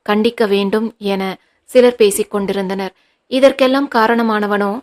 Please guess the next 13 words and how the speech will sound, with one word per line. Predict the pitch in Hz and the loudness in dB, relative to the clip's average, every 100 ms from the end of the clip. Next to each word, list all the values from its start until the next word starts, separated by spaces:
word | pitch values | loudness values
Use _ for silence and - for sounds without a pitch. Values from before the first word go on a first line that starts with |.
| _ _ | _ _
இதை | 196 202 196 | -2 2 2
பற்றியெல்லாம் | 190 196 254 254 226 220 214 - _ _ | 2 -2 -2 0 2 2 -2 -6 _ _
தனக்கு | - 202 202 226 254 | -6 -4 -2 0 -2
அக்கறையே | 196 - 214 208 202 220 | -2 -2 -2 0 0 0
இல்லை | 190 190 196 - _ _ - | 0 0 -2 -6 _ _ 0
என்பது | 233 233 226 214 | 2 4 4 2
போலான | - 214 220 214 214 254 - | 2 2 4 0 -2 -4 -6
உடல் | 202 208 220 | -2 0 0
மொழியோடு | 208 196 196 208 202 202 214 - _ _ | -2 -2 -2 0 0 -2 -6 -10 _ _
தன் | - 226 220 | -2 0 0
கை | 220 233 | -2 0
வளைவில் | 240 202 208 208 180 196 | 0 0 0 0 -2 -4
இருந்தவளோடு | 202 202 196 196 196 202 | -2 -2 0 0 0 -2